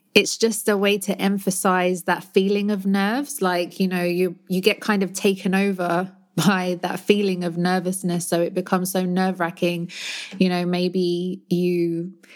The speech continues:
you're shaking at times, like you have those butterflies in your stomach where you can't really settle and you're anxious, all those sorts of feelings.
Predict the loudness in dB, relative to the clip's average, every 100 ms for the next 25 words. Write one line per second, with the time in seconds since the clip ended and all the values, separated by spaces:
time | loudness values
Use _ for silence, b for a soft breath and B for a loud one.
0 | B _ 0 2 2 2 2 4 2 2
1 | -2 -6 0 2 2 2 0 0 -2 -2
2 | -2 -2 0 0 0 -2 2 2 2 0
3 | 0 0 2 2 2 0 0 0 -2 0
4 | 0 2 0 -4 0 2 2 -2 0 0
5 | 2 -2 -2 -2 0 -2 0 0 0 -2
6 | -4 0 0 0 -2 0 0 0 -4 -10
7 | -12 0 0 2 0 -2 -4 -4 0 0
8 | 0 -2 -4 -4 -6